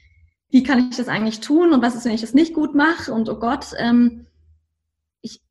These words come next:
ja, also ich glaube, da habe ich wirklich super viele Selbstzweifel, wird aber weniger. Ähm, wie gehe ich damit um? Also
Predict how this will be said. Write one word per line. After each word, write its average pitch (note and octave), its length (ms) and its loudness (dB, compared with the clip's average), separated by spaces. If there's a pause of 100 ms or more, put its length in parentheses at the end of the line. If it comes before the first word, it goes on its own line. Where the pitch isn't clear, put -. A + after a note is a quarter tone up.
(140)
ja, F#3+ 280 -4
also G#3+ 160 -2
ich G3+ 80 -6
glaube, G#3+ 240 -2
da A3 120 -2
habe G3+ 120 -4
ich - 220 -12
wirklich G#3+ 420 -8
super C4+ 320 -6
viele E3 200 -8
Selbstzweifel, D#3 960 -8 (260)
wird A#3+ 260 -2
aber F#3+ 240 -8
weniger. C#4+ 560 -2 (640)
Ähm, A#3 520 -2 (500)
wie A#3 180 2
gehe B3 160 4
ich B3 60 2
damit A3 360 -2
um? C#4 440 2
Also G#3 320 -4